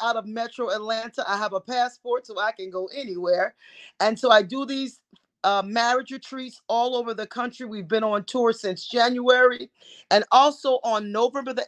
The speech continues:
eighteenth, which is National Sexual Assault Day, we will be having our book club. The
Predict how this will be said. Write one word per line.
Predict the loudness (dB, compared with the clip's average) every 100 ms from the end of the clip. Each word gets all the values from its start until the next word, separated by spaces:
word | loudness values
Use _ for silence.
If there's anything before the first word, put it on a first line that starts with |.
| -6
eighteenth, | -8 -8 -8 -4 -4 -6 -10 _ _
which | -2 -2 0
is | -2 -4 -4
National | -2 4 6 6 4 -2 -4 -4 -4 -6 _ _ _ _ _ _
Sexual | -20 -2 0 0 -4 -6 -4
Assault | -6 -4 -2 -2 -4
Day, | -6 -6 -6 -12 _ _ _ -10
we | -6 -2
will | -2
be | -2 -2
having | 0 0 0 -4 -2
our | -2
book | -2 -4 -4
club. | -4 -4 -4 -4 -8 _ _ _
The | -2